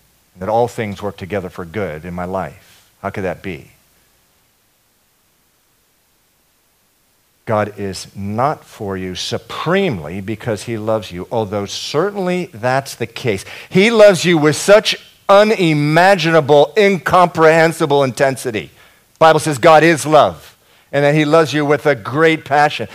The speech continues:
But the reason he is for you is so much greater than just his love for you. He is for you because you're part of his purposes on planet Earth.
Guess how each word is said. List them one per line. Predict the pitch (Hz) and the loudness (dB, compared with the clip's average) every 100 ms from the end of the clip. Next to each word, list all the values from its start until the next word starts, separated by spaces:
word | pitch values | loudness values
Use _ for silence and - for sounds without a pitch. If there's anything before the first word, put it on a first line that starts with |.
| - - | -10 -6
But | - | -2
the | 165 | -2
reason | 160 214 202 214 | 0 -2 0 0
he | 185 180 190 | 0 0 -2
is | 170 139 | -4 -6
for | - 160 180 | -8 -4 -2
you | 139 127 - - | -2 -4 -6 -4
is | 170 156 | -4 -4
so | - 226 247 | -2 0 2
much | 220 208 - | 2 -2 -2
greater | 180 214 233 175 | 0 2 2 0
than | 147 156 147 | 0 0 -2
just | 113 196 - | 0 0 0
his | 170 117 | -6 -2
love | 165 220 - | 2 2 0
for | 160 | -4
you. | 143 139 - - | -4 -6 -10 -8
He | 233 254 | -2 -2
is | 185 | -2
for | - 226 240 | 0 0 2
you | 196 | 0
because | 170 185 196 147 | -2 -2 -2 0
you're | 226 | -4
part | 180 - 247 254 | -4 2 4 4
of | 190 156 - - | 2 -4 -16 -6
his | - 294 294 - | 2 4 4 0
purposes | - 262 277 269 165 175 180 156 - _ _ _ _ _ _ _ | 2 6 6 4 -2 0 -2 -4 -12 _ _ _ _ _ _ _
on | 214 202 | 2 2
planet | 196 233 220 214 | 4 4 4 4
Earth. | 226 156 127 - | 6 4 2 -8